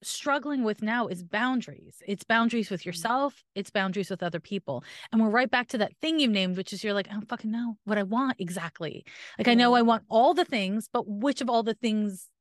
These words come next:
Speaker 1: do I want next?"
Speaker 2: Right.
Speaker 1: And I'm gonna make a loop-de-loo to the topic of kids. You're in your late thirties, so it feels like tick-tock, tick-tock.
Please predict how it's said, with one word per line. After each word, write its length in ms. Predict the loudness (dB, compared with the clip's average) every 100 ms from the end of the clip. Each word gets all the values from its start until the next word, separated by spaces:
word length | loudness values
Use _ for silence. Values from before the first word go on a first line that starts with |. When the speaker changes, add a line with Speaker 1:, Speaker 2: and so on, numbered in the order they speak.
| -4
Speaker 1:
do 120 | -2
I 60 | -2
want 300 | -2 -6 -8 _ _ _ _
next?" 680 | -4 -4 -8 -16 -16 -18 -20 _ _ _ -14
Speaker 2:
Right. 280 | -12 -12 -14 _ _ _ _ 0
Speaker 1:
And 420 | 2 2 0 -4 _ -4
I'm 120 | -2
gonna 120 | 0
make 180 | -2 -2
a 40 | -2
loop-de-loo 800 | -2 -4 -4 -4 -2 -4 -6 -10
to 100 | -10
the 100 | -6
topic 360 | -2 -2 -2 -4
of 100 | -8
kids. 420 | -10 -12 -12 -16 -16 _ _
You're 140 | -4 -2
in 60 |
your 140 | -2 0
late 200 | 0 0
thirties, 420 | -2 -2 -4 -4
so 160 | 0 0
it 160 | 0
feels 220 | -2 -2 0
like 140 | -4
tick-tock, 360 | -6 -6 -8 -6
tick-tock. 560 | -10 -10 -10 -12 -14